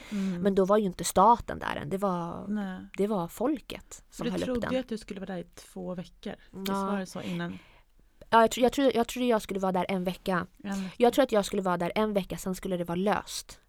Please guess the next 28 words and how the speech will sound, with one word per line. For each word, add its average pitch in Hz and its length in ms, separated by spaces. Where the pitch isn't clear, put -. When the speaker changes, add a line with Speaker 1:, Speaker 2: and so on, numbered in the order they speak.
Speaker 2:
Jag 202 160
var 202 80
Speaker 1:
Mm. 180 140
Speaker 2:
fullt 277 400
över-, 165 140
f-, - 200
alltså, 220 300
s-, 202 160
eh, 165 120
aldrig 247 220
varit 226 100
så - 120
övertygad 233 500
om 190 80
någonting 196 300
i 175 40
mitt 180 160
liv 185 140
som 170 220
att 165 120
så - 60
här, - 80
det 170 60
här 160 180
kommer 196 220
ju 180 100
lägga 196 420
sig. - 360